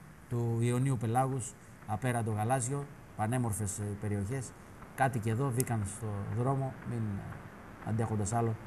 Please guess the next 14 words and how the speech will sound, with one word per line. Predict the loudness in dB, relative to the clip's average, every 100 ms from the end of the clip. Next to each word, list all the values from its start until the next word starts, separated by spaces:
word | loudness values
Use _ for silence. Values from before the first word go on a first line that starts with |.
| -4
αυτές | 0 0 0
τις | 0 2
μετασυσμικές | 2 4 4 6 6
δονήσεις. | 4 2 -4 -10 -2 6
Οι | 8 8 4 4 4
σεισμολόγοι | 6 6 6 6 2 0 -6 -18 -16 -16 4
κάνουν | 6 8 6
λόγο | 6 4
για | 2 2
τον | 2 2
κύριο | 4 6 6 4
σεισμό. | 4 4 4 4 2 -6 -16 -18 -20 -12 0
Δηλαδή, | 2 4 2 0 -10 -10 4
κρατάνε | 6 8 4 4 2